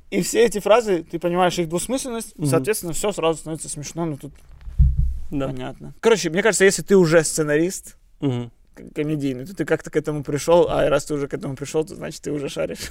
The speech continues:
Speaker 1: <laughs> Такой простой ответ.
Speaker 2: Ну да, но в целом реально, э, и в идеальном варианте, э, читки с актёрами, на ко-, после которых, м, правится сценарий, добавляются шутки, э,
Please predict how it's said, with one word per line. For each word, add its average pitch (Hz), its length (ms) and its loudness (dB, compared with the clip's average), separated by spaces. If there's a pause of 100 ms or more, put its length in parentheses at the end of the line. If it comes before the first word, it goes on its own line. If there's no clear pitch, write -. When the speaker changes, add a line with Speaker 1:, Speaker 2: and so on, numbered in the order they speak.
Speaker 1:
<laughs> - 880 -4
Такой 214 240 0
простой 170 380 4
ответ. 156 360 -2
Speaker 2:
Ну 160 260 2
да, 127 120 2
но 131 100 2
в 135 40 -4
целом 196 440 4 (340)
реально, 143 500 4 (300)
э, 123 280 2 (340)
и 135 100 -2
в 117 120 -2
идеальном 131 360 4
варианте, 120 680 0
э, 113 560 -6 (100)
читки - 300 -8
с - 80 -16
актёрами, 131 500 0 (120)
на 117 120 -6
ко-, - 120 -8
после - 260 -10
которых, 127 400 -4 (120)
м, 120 380 -10 (220)
правится 120 400 2
сценарий, 123 360 -2
добавляются 110 480 -4
шутки, - 400 -12
э, 143 200 -14